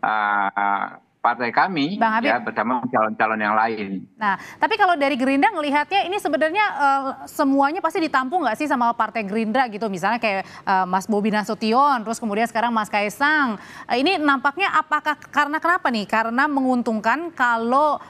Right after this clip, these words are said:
Speaker 2: mengusung anak-anak atau menantunya Pak Jokowi atau lebih karena,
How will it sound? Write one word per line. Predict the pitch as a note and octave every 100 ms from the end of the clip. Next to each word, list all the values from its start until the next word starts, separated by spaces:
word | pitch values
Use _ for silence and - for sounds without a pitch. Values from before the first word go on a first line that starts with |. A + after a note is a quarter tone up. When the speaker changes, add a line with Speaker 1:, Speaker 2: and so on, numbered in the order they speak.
| -
Speaker 2:
mengusung | A#3+ A#3+ B3 A#3+ D#4 D#4 C#4+
anak-anak | - A#3+ A#3 A#3+ B3
atau | A#3+ B3
menantunya | A#3 A3+ A3+ A3+
Pak | A3 G#3+ G3 -
Jokowi | G3+ G#3 G3+ F#3+ D#4+
atau | - C4+ D4
lebih | C4+ D4
karena, | C#4+ C4 C#4